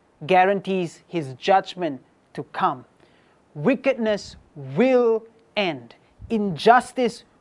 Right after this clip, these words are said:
will be purged with wrath. Satan will be crushed under our feet. So people, have you experienced injustice?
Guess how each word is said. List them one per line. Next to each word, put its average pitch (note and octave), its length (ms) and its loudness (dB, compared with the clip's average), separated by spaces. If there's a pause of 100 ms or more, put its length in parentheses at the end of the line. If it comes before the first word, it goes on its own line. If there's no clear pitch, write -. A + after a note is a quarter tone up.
(140)
will E3 680 2 (280)
be E3 120 -6
purged F3+ 680 0 (220)
with D#3 200 -4
wrath. D3 480 0 (300)
Satan A3+ 800 -2 (380)
will D3+ 600 2 (360)
be D3 200 -10 (120)
crushed - 840 -2 (560)
under D#3 240 -8
our C3 200 -6
feet. - 480 -20 (2250)
So - 160 -10
people, E3+ 460 -6 (840)
have D#3 280 -6
you G3+ 240 -4
experienced D#3 880 -8 (520)
injustice? - 920 -14